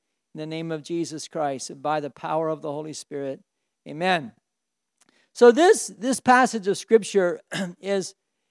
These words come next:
is a fascinating passage to me, and probably thirty years ago, I,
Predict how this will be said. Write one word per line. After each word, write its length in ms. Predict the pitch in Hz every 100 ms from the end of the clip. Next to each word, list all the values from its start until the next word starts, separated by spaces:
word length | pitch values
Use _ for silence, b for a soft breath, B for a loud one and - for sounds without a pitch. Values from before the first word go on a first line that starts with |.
| _ -
is 260 | 208 196
a 140 | 160 175
fascinating 760 | - 208 233 240 262 233 208
passage 560 | 185 202 202 180 196 -
to 100 | 190
me, 320 | 175 170 170
and 280 | 170 180 175
probably 720 | - 233 247 226 208 196 175 _ b b b b b _ _
thirty 380 | - 220 233 233
years 440 | 214 208 220 170
ago, 520 | 185 185 180 175 175
I, 460 | 165 185 196 190 -